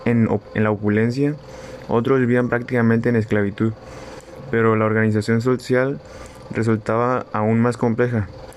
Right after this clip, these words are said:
pues dentro del grupo español había fuertes diferencias de lo, de lo, entre los peninsulares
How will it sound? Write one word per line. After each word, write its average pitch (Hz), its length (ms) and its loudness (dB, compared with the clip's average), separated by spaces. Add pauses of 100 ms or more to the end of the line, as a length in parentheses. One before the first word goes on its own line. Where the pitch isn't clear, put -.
(300)
pues 110 160 2
dentro 110 280 2
del 107 100 2
grupo 110 220 2
español 123 480 0 (360)
había 107 240 -2
fuertes 120 320 2
diferencias 117 800 0
de 110 140 0
lo, 107 180 0 (600)
de 107 100 0
lo, 107 160 2 (680)
entre 113 260 0
los 110 140 4
peninsulares 110 680 0